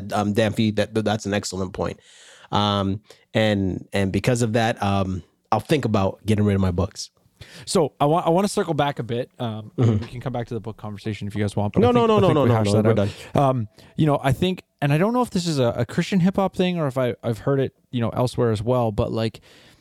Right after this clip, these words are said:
Speaker 2: you see so many Christian rappers that you could almost sort of look at them individually as, like, parachurch ministries, but they are adamant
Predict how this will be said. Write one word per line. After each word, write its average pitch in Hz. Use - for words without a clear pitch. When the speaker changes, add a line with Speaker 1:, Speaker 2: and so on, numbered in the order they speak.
Speaker 2:
you 131
see 185
so 147
many 196
Christian 151
rappers -
that 120
you 143
could 135
almost 185
sort 151
of 127
look 120
at 120
them 117
individually 127
as, 110
like, 117
parachurch 110
ministries, 143
but 127
they 156
are 196
adamant 151